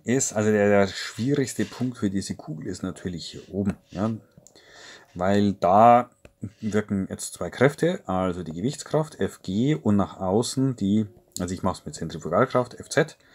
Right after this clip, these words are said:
Und ich hab, egal ob Zentral- oder Zentrifugalkraft, immer F G gleich F Z. Also eigentlich muss F Z größer F G sein. Ja, also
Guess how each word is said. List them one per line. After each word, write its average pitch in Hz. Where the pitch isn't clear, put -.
Und 104
ich 101
hab, 104
egal 98
ob 95
Zentral- 95
oder 95
Zentrifugalkraft, 113
immer 104
F 92
G 101
gleich 87
F -
Z. -
Also 92
eigentlich 127
muss 110
F -
Z -
größer 107
F -
G 123
sein. 175
Ja, 135
also 95